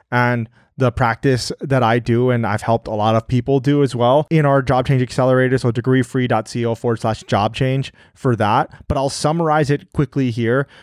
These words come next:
for everyone. So for every interview that you have and for every job role or industry that you're applying for, you should have the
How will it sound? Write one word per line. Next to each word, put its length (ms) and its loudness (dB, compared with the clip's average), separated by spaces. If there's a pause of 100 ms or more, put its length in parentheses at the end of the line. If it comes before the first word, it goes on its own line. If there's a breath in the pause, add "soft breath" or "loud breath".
for 140 2
everyone. 580 0
So 160 0
for 220 0
every 260 0
interview 440 2
that 120 2
you 200 2
have 580 -4
and 340 -2
for 240 0
every 480 0 (100)
job 600 0
role 640 0 (260 soft breath)
or 220 2
industry 480 0
that 160 0
you're 140 0
applying 340 -2
for, 360 -2 (280 loud breath)
you 180 2
should 200 0
have 540 -2 (280 loud breath)
the 440 -2